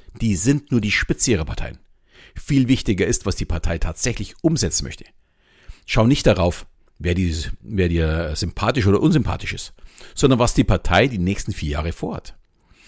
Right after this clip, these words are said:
Schließlich wird das auch dein Leben beeinflussen.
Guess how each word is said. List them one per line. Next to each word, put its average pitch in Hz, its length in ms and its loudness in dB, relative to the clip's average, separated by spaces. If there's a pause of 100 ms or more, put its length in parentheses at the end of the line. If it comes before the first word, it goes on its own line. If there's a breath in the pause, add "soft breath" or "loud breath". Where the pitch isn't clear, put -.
Schließlich 101 340 -2
wird - 220 -2
das - 400 2 (220)
auch - 240 -8
dein 98 300 -4
Leben 73 280 -6
beeinflussen. 113 520 -8